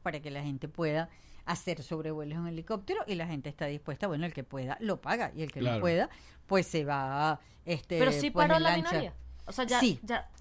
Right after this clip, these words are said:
Speaker 1: Hay, de verdad, ahí ha habido un franco descenso de los pemones metidos en la mina, porque otra cosa que ocurrió es que los pemones siempre habían mantenido algunos espacios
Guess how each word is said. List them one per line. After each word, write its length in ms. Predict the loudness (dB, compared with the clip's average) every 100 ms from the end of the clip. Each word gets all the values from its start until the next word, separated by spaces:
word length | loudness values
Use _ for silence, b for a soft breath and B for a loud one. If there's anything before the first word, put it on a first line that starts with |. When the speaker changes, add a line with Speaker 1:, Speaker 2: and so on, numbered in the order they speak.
| 12
Speaker 1:
Hay, 440 | 12 12 12 4 0
de 160 | 4
verdad, 500 | 4 4 4 4 4
ahí 220 | 0 0 0
ha 60 |
habido 720 | 0 0 2 4 4 4 2 0
un 440 | 0 2 2 0
franco 920 | -4 0 4 6 6 2 0 0 0 -4 -8
descenso 840 | -8 -2 0 0 -2 -4 -6 -6
de 160 | -4 -6
los 120 | -6
pemones 540 | -6 -6 -2 -2 -2
metidos 340 | -4 -6 -6 -6
en 80 | -4
la 80 |
mina, 300 | -4 -2 -4 -8 2
porque 440 | 4 4 0 -8 -10 b b b b b b b
otra 320 | 0 2 2
cosa 240 | -2 -4 -4
que 100 | -4
ocurrió 520 | -2 -2 0 0 -2 b b
es 100 | -10
que 100 | -2
los 120 | -2 0
pemones 380 | -2 -2 -2
siempre 280 | -4 -4 -2
habían 300 | -2 0 0
mantenido 760 | 0 -2 -2 0 2 2 -2 -6 -16 b b b 0
algunos 500 | 2 4 2 0 0
espacios 880 | -4 -2 2 2 2 -4 -6 -8 -16